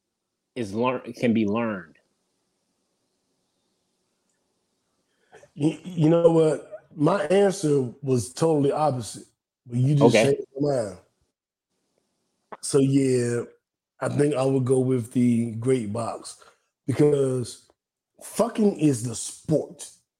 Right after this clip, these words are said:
Speaker 2: Fucking is the activity, fucking is what we do when we do what we do. Head is just my selfish pleasure. So if,
Speaker 1: Okay.
Speaker 2: if when, when we're pleasing each other, it's amazing.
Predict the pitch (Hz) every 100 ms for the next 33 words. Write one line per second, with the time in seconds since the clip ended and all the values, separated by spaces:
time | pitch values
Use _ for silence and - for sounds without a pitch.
0 | _ _ _ _ 208 208 202 180 135 127
1 | 113 104 - 170 139 107 78 - _ _
2 | _ _ - 196 196 185 165 143 120 -
3 | - _ - 160 165 185 156 160 170 165
4 | 156 135 - 139 - 160 170 156 143 165
5 | 156 139 131 165 143 131 - - - -
6 | _ - 208 233 170 127 131 135 135 -
7 | 147 120 117 - 135 110 - 440 539 _
8 | _ _ _ _ _ _ _ _ - 139
9 | 131 123 92 147 139 - - 143 139 135
10 | 143 143 139 175 196 160 190 180 165 147
11 | 135 120 185 180 190 185 - _ _ _
12 | _ _ _ - 135 135 123 139 170 185
13 | 170 220